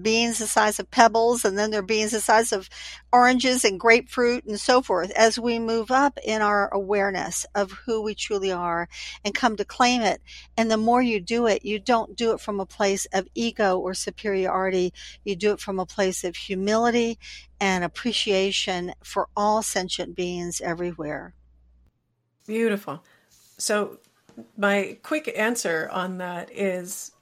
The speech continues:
Speaker 2: essentially you're asking, "Why life? Why humanity right now?" And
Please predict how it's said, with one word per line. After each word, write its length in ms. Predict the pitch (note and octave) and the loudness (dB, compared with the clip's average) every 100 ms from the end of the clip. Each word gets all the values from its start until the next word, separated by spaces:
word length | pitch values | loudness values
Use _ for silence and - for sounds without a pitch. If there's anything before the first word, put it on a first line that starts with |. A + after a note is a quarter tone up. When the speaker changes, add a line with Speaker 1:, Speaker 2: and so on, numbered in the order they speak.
| _ _ _ _ _ _ _ _ _ _ - | _ _ _ _ _ _ _ _ _ _ -6
Speaker 2:
essentially 760 | A3 A#3+ B3 B3 G#3+ G3+ F#3+ | 0 2 2 0 0 0 -2
you're 220 | G#3 A3 - | -4 -4 0
asking, 640 | G3 G3+ G3+ G3+ F3+ E3+ - | 0 0 -2 -6 -6 -12 -10
"Why 380 | G#3 A3+ A3 | -2 2 2
life? 360 | A3 G3+ F#3+ G3 | 4 2 2 0
Why 200 | F3+ F3+ | 0 0
humanity 800 | G3 G3 F3+ F#3 F#3+ F3+ G#3 A#3 _ _ _ _ _ _ | -2 -2 -2 -2 -4 -8 -10 -14 _ _ _ _ _ _
right 300 | G3+ F#3 - | -2 0 0
now?" 420 | F#3+ F3+ D#3 G3+ _ _ _ _ _ _ | -4 -2 -4 -10 _ _ _ _ _ _
And 580 | A3 G#3 G3 G3 G3 - | -2 0 0 -2 -6 -10